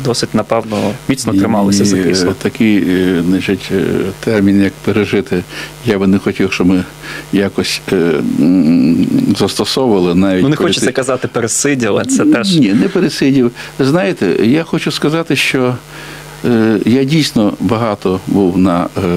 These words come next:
Speaker 2: посадах в Чернівецькій і в обласній адміністрації, і з дванадцятого року в обласній раді,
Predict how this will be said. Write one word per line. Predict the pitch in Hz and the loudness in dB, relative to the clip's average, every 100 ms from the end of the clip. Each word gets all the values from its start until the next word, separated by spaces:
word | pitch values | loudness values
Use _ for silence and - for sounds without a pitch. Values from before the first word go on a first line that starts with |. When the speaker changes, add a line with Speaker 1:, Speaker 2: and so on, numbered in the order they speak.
| 78 87 | -2 -4
Speaker 2:
посадах | - 98 92 87 85 | -4 -2 -2 -2 -4
в | - | -2
Чернівецькій | 95 98 95 85 - 85 82 - - | 0 2 2 -2 -2 -2 -2 -6 0
і | |
в | 104 | 0
обласній | 95 98 - 98 | 2 0 0 0
адміністрації, | 87 95 92 - 180 - - 76 - - - - | 2 0 0 -2 -4 -2 0 0 -2 -10 -12 -2
і | 101 101 98 90 82 87 - 80 82 | 0 2 2 2 2 0 0 0 0
з | 95 | 0
дванадцятого | 98 104 95 - 101 | 0 2 0 -2 0
року | 98 95 | 0 0
в | 87 | 0
обласній | 101 90 104 107 | 0 0 0 0
раді, | 147 156 117 | -2 -2 -2